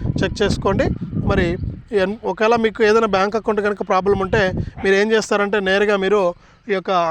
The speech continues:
ఎన్పిసిఐకి సంబంధించి కొత్త అకౌంట్ అనేది ఓపెన్, అలాగే పీఎం కిసాన్ కింద రెండు, రెండు కూడా డబ్బులు వస్తాయి కాబట్టి రైతులందరికీ కూడా ప్రతి రైతు కూడా తప్పనిసరిగా ఈకేవైసీ, ఎన్పిసిఐ లింకు, మరి ఫార్మర్ ఐడీ రిజిస్ట్రేషన్ ఇవన్నీ కూడా చేసుకుంటే మీకు డబ్బులు రావడానికి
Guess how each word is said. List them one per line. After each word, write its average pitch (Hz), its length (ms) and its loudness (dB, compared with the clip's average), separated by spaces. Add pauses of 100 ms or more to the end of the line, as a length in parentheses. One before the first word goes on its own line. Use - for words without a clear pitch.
(240)
ఎన్పిసిఐకి 202 500 -4
సంబంధించి 190 460 -6 (440)
కొత్త 214 220 0
అకౌంట్ 214 260 0
అనేది 202 200 2
ఓపెన్, 185 160 2
అలాగే 190 220 2
పీఎం 185 200 2
కిసాన్ 180 320 0
కింద 190 220 2
రెండు, 196 300 2 (260)
రెండు 190 220 2
కూడా 208 180 6
డబ్బులు 180 240 4
వస్తాయి 180 220 0
కాబట్టి 170 280 2
రైతులందరికీ 175 580 0
కూడా 180 160 6 (460)
ప్రతి 180 220 4
రైతు 196 220 4
కూడా 185 180 2
తప్పనిసరిగా 185 520 2 (500)
ఈకేవైసీ, 214 460 4 (100)
ఎన్పిసిఐ 185 500 2
లింకు, 180 220 -2 (440)
మరి 185 140 6 (260)
ఫార్మర్ 196 340 6
ఐడీ 190 180 2
రిజిస్ట్రేషన్ 185 500 -2
ఇవన్నీ 180 240 2
కూడా 185 200 2
చేసుకుంటే 175 460 -2
మీకు 170 220 0 (480)
డబ్బులు 180 280 4
రావడానికి 180 420 4